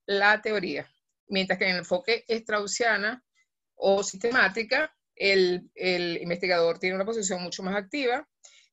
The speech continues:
tiene una idea general sobre lo que se va a encontrar, hace preguntas estructuradas, o que, eh, la fortaleza de, de, del estudio tiene que ver con la rigurosidad del estudio más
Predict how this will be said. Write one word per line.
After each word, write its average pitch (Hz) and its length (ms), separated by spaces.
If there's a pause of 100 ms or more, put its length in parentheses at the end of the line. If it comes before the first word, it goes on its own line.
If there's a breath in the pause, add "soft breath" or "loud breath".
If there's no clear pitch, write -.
(140)
tiene 196 500 (520)
una 202 240
idea 202 200
general 214 600
sobre 196 520
lo 180 200
que 147 100
se - 180
va 160 100
a 170 40
encontrar, 190 600 (300)
hace 202 300
preguntas 208 420
estructuradas, 196 1000 (480 soft breath)
o 180 140
que, 175 240
eh, 196 180
la 185 220
fortaleza 185 680
de, 226 280
de, 190 280
del 185 200
estudio 202 500
tiene 190 220
que 220 60
ver 208 160
con 220 120
la 208 120
rigurosidad 202 1000
del 214 260
estudio 226 440
más 202 440